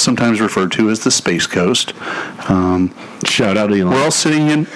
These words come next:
Speaker 1: at, at an old oak table
Speaker 2: Mm-hmm.
Speaker 1: in a pretty old double-wide trailer, and, uh,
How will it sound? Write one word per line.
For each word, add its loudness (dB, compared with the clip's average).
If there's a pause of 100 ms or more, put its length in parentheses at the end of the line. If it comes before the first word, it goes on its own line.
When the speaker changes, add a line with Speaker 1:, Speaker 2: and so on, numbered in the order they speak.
Speaker 1:
at, 0
at 2
an 2
old 2
oak 0
table 2
Speaker 2:
Mm-hmm. 0
Speaker 1:
in 2
a 0 (1080)
pretty 2
old 0
double-wide 2
trailer, 0 (560)
and, 2
uh, 2